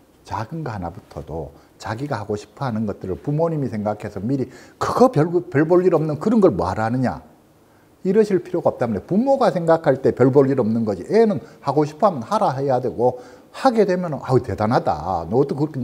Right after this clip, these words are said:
그런 자격증을 땄느냐?" 이렇게 돼야 되는 거죠. 내가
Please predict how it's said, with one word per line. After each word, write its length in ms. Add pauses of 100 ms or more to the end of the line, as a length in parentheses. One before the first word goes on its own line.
그런 220
자격증을 520
땄느냐?" 760 (540)
이렇게 520
돼야 240
되는 200
거죠. 260
내가 520